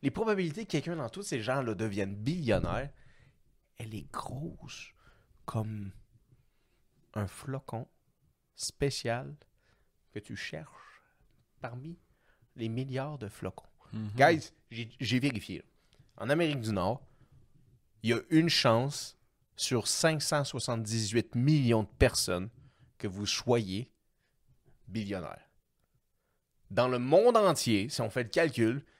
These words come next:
Speaker 1: c'est environ treize point quelques chances d'être fucking billionnaire sur huit milliards de gens.
Speaker 2: Ouais.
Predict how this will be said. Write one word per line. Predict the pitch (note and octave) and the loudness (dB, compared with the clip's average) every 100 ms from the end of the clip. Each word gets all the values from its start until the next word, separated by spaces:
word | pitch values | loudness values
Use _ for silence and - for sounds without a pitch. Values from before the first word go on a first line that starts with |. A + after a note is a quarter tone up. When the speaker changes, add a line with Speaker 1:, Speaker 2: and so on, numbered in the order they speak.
| _ | _
Speaker 1:
c'est | - C3 | 0 2
environ | B2+ C3+ C#3 | 4 4 2
treize | - - F3 D#3+ | 0 2 2 2
point | - B2+ | 2 2
quelques | - C#3 E3 - - _ _ _ _ | 6 6 6 0 -12 _ _ _ _
chances | - - - C#4+ C4 C4+ C4 - - _ _ _ _ _ _ _ _ | -6 2 6 8 8 6 4 -8 -16 _ _ _ _ _ _ _ _
d'être | - C#4+ - | 0 0 4
fucking | F#3+ F3 E3+ D#3+ | 6 6 6 2
billionnaire | C3+ A#2 D#3+ D3 C3+ B2 G#2+ | 2 0 4 4 4 2 0
sur | - B2 A2+ | 0 0 0
huit | A#2+ B2 | -2 0
milliards | A2+ G#2+ F#2+ | 0 4 4
de | F2 | 2
gens. | F#2 F2+ - _ _ _ _ _ _ - - - - - - _ - | -2 -6 -10 _ _ _ _ _ _ -20 -20 -20 -20 -20 -20 _ -2
Speaker 2:
Ouais. | B2+ A#2 | 0 0